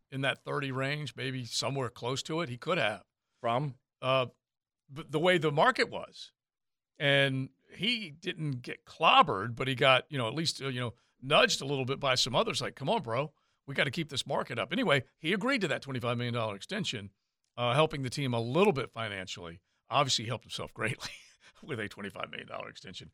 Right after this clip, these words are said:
Speaker 1: when it was all said and done. But the next one, you've got, the category is called scattershot playmakers. And that means some good,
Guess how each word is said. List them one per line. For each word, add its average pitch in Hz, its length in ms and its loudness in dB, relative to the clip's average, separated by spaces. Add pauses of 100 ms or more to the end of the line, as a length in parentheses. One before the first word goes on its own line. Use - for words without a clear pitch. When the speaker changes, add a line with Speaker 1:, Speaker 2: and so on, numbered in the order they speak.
(260)
Speaker 1:
when 135 120 -6
it - 20 -2
was 117 100 0
all 120 140 2
said 131 200 -2
and 120 100 -4
done. 113 200 6 (440)
But 143 120 -6
the 147 80 0
next 190 360 4
one, 160 280 2 (280)
you've 180 200 -8
got, 160 380 8 (960)
the 143 120 0
category 175 800 6
is 123 140 0
called 127 380 2
scattershot 170 880 8 (100)
playmakers. 110 760 -2 (720)
And 110 100 -4
that 143 200 8
means 147 400 0
some 170 340 4
good, 160 480 6